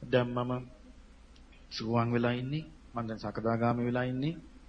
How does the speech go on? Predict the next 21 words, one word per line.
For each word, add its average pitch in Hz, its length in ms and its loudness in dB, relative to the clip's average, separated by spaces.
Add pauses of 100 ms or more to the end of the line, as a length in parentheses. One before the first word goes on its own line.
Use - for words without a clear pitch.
(880)
මම 127 180 -2
දැන් 123 200 0 (100)
අනාගාමි 113 540 0
වෙලා 120 220 2
ඉන්නේ. 135 280 0 (1500)
දැන් 143 300 4
ඉතුරු 143 240 4
එක 156 180 6
කියන්නේ 131 380 2
නෑ." 107 220 -2
දැන් 110 180 -2
එයා 120 160 0
කියනවා 131 400 -4 (840)
"මම 127 180 2
දැන් 131 220 4
ඉතින් 131 220 -2 (120)
ඉතුරු 135 280 -4
ටිකක් 139 360 0
කරගෙන 131 360 4
ඉන්නේ" 120 260 2
කිව්වා. - 340 -8